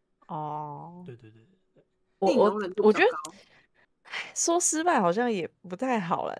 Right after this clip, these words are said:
Speaker 1: 但是就是这个礼物没有被使用。就因为刚刚 Zoe 说那个，我就瞬间想起来，我的，我大学的时候，就我两个最好的朋友，那时候在我某一年的生日有，他们两个只，只送了一件，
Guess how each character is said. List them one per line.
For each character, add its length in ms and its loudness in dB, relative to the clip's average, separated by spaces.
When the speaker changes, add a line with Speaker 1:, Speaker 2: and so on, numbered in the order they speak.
Speaker 1:
但 160 2
是 180 -8
就 220 -2
是 440 -8
这 120 -2
个 120 4
礼 160 -2
物 80 -2
没 100 -2
有 100 -2
被 220 -2
使 320 -10
用。 240 -8
就 160 2
因 80 2
为 80 2
刚 140 -2
刚 80 0
Zoe 260 0
说 200 -6
那 100 -6
个， 60 -8
我 80 -10
就 180 -2
瞬 260 -4
间 240 -4
想 280 -10
起 100 -14
来， 100 -14
我 160 -4
的， 260 -2
我 100 -2
大 300 4
学 180 -6
的 80 -4
时 240 -8
候， 320 -6
就 160 -8
我 220 -4
两 260 -8
个 80 -12
最 240 -4
好 140 -8
的 80 -12
朋 260 -12
友， 120 -12
那 160 -2
时 100 -6
候 160 -4
在 240 -2
我 220 -8
某 240 -6
一 60 -6
年 160 -4
的 100 -6
生 260 -8
日 200 -6
有， 280 -8
他 60 -4
们 80 -2
两 160 -2
个 60 -6
只， 240 -8
只 220 -10
送 220 -2
了 80 -4
一 80 -4
件， 340 -6